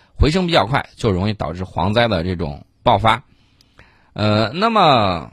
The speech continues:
我们这块儿是什么样的情况呢？就是古代我们中国的飞蝗发生基地是与海边、河边和湖边湿地密切联系的。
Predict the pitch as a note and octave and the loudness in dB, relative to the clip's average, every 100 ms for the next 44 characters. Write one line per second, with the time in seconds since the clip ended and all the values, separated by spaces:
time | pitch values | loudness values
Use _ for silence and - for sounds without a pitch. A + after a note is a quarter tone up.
0 | _ _ _ _ - A2+ G2+ G2+ C3 A3 | _ _ _ _ -6 -2 0 0 0 -2
1 | D4 F#3+ E3 G#2+ F#2+ G2 G2+ G#2 F#2+ - | -4 0 2 2 -2 -4 -4 -4 -6 -6
2 | F#2+ F2 F#2+ A#2 G2+ D#2+ - - _ _ | -6 -6 -4 -2 -2 -4 -8 -20 _ _
3 | - C3+ A#2+ G3+ - - _ _ _ _ | -4 -2 2 0 0 -8 _ _ _ _
4 | _ - A2+ G2+ A#2 C3 A3 G#3+ G#2+ A2 | _ 0 2 4 2 0 -2 -2 0 -2
5 | - - G#3+ A#3+ - D2+ G2+ - _ - | -2 -4 -4 -4 -6 -6 -6 -10 _ 0
6 | E3 F3 F3 E3+ G2+ - A2+ _ - - | 0 0 0 -2 -2 -4 -18 _ -20 -8
7 | A2 G2+ D#2+ E2+ D#2 F#2 - F2+ F#2+ B2+ | -4 -2 -2 -6 -8 -8 -6 -6 -2 -4
8 | D3+ - _ _ _ - G#2 D3 F3+ E3+ | -4 -10 _ _ _ -8 0 0 0 -2
9 | - _ _ F#2+ G#2 - A#2 F3+ G3 F3+ | -6 _ _ -6 -4 -4 -2 0 -2 -2
10 | A3 A#3 B3 B2 A2+ F2 D#2 F2 F#2 | -4 -4 -6 -6 -6 -6 -6 -8 -8